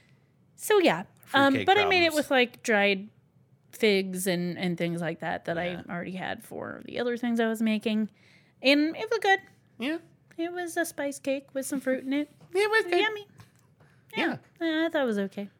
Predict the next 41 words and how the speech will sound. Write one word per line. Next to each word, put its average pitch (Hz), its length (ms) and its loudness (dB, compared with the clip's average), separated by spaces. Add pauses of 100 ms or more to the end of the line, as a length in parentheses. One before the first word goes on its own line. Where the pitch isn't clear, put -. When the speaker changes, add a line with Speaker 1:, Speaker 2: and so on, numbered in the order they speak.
Speaker 2:
There's, 143 340 -4
you 127 160 -4
know, 117 260 -2 (340)
so 127 500 -6 (100)
much 101 500 -8
damn 98 320 -8
food, 92 300 -8
as 85 220 -12
always, 80 460 -12
at - 140 -18
New 80 120 -16
Year's. 67 480 -14 (180)
It, - 220 -14
uh, 98 100 -2
Speaker 1:
Yeah, 190 180 2
Speaker 2:
it's - 140 -8
sort 240 140 0
of 247 80 -2
Speaker 1:
too 320 100 4
many 269 200 6
Speaker 2:
like, 226 80 6
Speaker 1:
options. 226 320 2
Speaker 2:
it's 220 100 2
hard 196 160 2
for 180 100 2
anything 127 460 0
to 226 80 -4
Speaker 1:
We're 262 80 4
not 285 180 6
Speaker 2:
really 208 120 0
Speaker 1:
doing 180 180 0
that 180 160 -4
next 185 340 -8
year. 190 200 -8 (260)
Speaker 2:
We're 139 140 -2
gonna 190 120 2
simplify 113 460 -2
this. 92 340 -6
We 131 140 2
are 196 40 2
going 110 760 -2